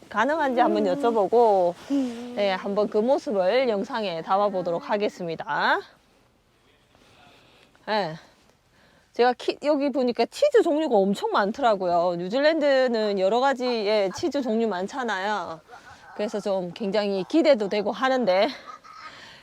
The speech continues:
Speaker 1: 가서, 예, 제가 영어가 되지만 영어 울렁증이 있어서 남편 보고,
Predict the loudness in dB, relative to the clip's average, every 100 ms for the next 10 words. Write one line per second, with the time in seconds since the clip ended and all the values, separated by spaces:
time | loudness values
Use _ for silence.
0 | _ -4 2 4 2 -2 _ -20 _ -8
1 | -6 -6 -12 -12 -2 2 2 -2 -8 -2
2 | 2 6 6 6 4 6 4 4 -2 -2
3 | 0 0 0 -6 -10 _ _ -20 _ _
4 | _ _ -20 -20 _ 2 4 4 4 4
5 | 2 2 2 2 2 2 6 4 4 -4
6 | -2 2 2 2 2 2 2 4 4 4